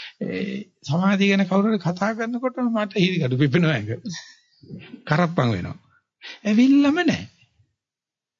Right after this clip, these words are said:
මට ඇවිල්ලම නැහැ මේ, මේක තිබිය යුත්තක් කියලා. අත්‍යවශ්‍ය දෙයක් අධ්‍යාපන ජීවිත, අධ්‍යාත්මික ජීවිතේ මම නැහැ කියන්නේ නැහැ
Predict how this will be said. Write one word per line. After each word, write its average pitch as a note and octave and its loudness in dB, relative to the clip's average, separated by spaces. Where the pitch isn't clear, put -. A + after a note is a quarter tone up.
මට F3+ 2
ඇවිල්ලම G#3+ 4
නැහැ A#3+ 0
මේ, E3 -4
මේක E3+ -2
තිබිය G3 2
යුත්තක් G#3+ 2
කියලා. - -6
අත්‍යවශ්‍ය D3+ -2
දෙයක් F3 -2
අධ්‍යාපන D3 -2
ජීවිත, D3 0
අධ්‍යාත්මික B2+ -4
ජීවිතේ C#3 -4
මම B2+ -2
නැහැ B2 0
කියන්නේ F3 0
නැහැ C4+ 2